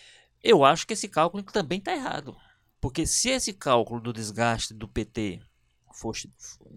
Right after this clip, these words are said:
fosse tóxico, fosse um problema pra você, inclusive, tirar proveito dele, na, na perspectiva de futuro que ele tá fazendo,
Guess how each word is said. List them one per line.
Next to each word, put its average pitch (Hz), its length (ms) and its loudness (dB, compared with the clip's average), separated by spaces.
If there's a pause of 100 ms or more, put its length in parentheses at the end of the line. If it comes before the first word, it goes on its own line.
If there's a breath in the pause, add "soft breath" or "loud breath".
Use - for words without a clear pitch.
(680)
fosse 117 240 -4 (100)
tóxico, - 560 4 (420 soft breath)
fosse - 260 -12
um 113 40 -14
problema 113 640 -4 (640)
pra 120 100 -4
você, 110 240 -8
inclusive, 127 400 -6
tirar 117 300 -2
proveito 104 480 -4
dele, 110 380 -6 (240)
na, 110 200 -4
na 107 180 -8
perspectiva 110 600 -12
de 101 80 -12
futuro 104 420 -10
que 95 60 -12
ele 98 80 -14
tá 101 120 -8
fazendo, 113 400 -10